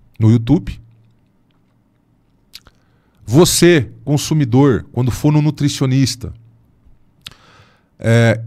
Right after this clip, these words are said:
que te indicarem uma marca nacional que é mais cara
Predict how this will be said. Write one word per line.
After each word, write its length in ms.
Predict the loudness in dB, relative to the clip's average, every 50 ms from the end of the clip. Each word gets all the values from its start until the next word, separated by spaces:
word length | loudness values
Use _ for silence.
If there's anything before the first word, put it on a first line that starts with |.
| -16 -18 -20 -14 -8
que 140 | -6 -6
te 240 | -2 -2 -2 0 0
indicarem 480 | -2 -2 -4 -2 0 0 2 2 2 0
uma 180 | 0 0 0
marca 360 | 0 0 0 0 0 -2 -2 -2
nacional 720 | -2 -2 -4 -4 -4 -4 -2 0 0 0 -2 -4 -6 -12 -18 -20 -20 -20 -20 -20 _ _ _ _ _ _
que 120 | 0 2 2
é 80 | 4
mais 400 | 4 4 4 4 4 4 2 0
cara 560 | 0 2 2 4 4 4 2 0 -2 -6 -10